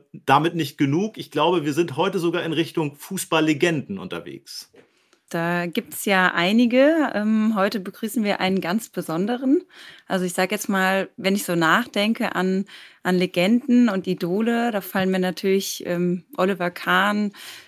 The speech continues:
Speaker 2: ähm, Franz Beckenbauer, aber natürlich auch Uwe Seeler ein.
Speaker 1: Er ist Ehrenbürger der Freien und Hansestadt Hamburg. Ich durfte schon das ein oder andere mit ihm gemeinsam erleben. Er hat viele, viele Geschichten, die sich um seine Nationalmannschaft, aber vor allen Dingen auch um seine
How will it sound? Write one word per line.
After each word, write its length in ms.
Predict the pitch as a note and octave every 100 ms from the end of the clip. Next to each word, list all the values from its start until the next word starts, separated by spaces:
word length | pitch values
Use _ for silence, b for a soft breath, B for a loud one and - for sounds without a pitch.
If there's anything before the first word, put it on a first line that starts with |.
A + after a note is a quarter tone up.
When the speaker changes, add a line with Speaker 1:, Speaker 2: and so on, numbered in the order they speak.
| B
Speaker 2:
ähm, 540 | F#3+ F#3 F3+ F3+ F3+ E3+
Franz 260 | - F#3 -
Beckenbauer, 640 | - B3+ F#3+ F#3+ G#3 G3+
aber 160 | F3+ F#3
natürlich 420 | F#3+ - A3+ -
auch 120 | G3
Uwe 200 | G3+ G#3 G#3
Seeler 340 | A#3 C4+ D#3
ein. 320 | - C3 C#3+ - _ b b b
Speaker 1:
Er 160 | - C3
ist 140 | C#3
Ehrenbürger 920 | D3+ D#3 F3+ D#3 D3+ D#3+ D3+ C#3+ C#3 C3+
der 140 | C3 A#2+
Freien 300 | - C#3 D3+
und 140 | B2
Hansestadt 520 | C#3 D#3 C#3 C#3 B2
Hamburg. 280 | C3 D#3+ D3
Ich 100 | C#3
durfte 240 | D#3+ D3+ E3
schon 160 | D3+
das 120 | C#3+
ein 200 | B2 C#3+
oder 160 | D3 C3+
andere 260 | C#3 D#3 C#3
mit 160 | C#3 C#3+
ihm 300 | D#3 C#3+ C#3 B -
gemeinsam 560 | C3+ C3 C3+ D#3 D3 D3+
erleben. 580 | A#2+ A#2+ C#3 E3+ E3 C#3 B B
Er 100 | B2
hat 140 | C#3 -
viele, 440 | - - G3 E3+
viele 560 | C#3 E3 D#3 D3+ C#3 C3+
Geschichten, 500 | C3 - F3+ - D3
die 100 | C#3
sich 200 | C3+ -
um 280 | F#3 F3 D#3
seine 360 | C#3 C#3 C#3+
Nationalmannschaft, 880 | C3+ C#3 - C3+ C#3 D#3 D3+ C#3 C3+
aber 200 | D3 D3+
vor 180 | D3 D#3+
allen 100 | G3+
Dingen 120 | F#3
auch 100 | E3
um 100 | D3+
seine 320 | B2 C3 B2